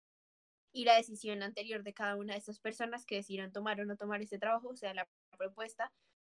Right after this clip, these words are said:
de, de sobre sus estudios y sobre su vida y sobre un montón de cosas. Entonces,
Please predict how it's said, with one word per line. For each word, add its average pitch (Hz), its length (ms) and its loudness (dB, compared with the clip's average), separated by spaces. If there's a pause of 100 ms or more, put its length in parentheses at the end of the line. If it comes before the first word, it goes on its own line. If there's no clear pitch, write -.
(120)
de, 214 360 2
de 202 180 2
sobre 202 260 0
sus 196 200 -8
estudios 233 600 0
y 214 120 -6
sobre 202 260 0
su 196 160 -6
vida 240 460 4
y 208 80 -16
sobre 196 260 -2
un 196 80 -2
montón 202 300 -6
de 220 100 -8
cosas. - 580 4
Entonces, 202 720 -6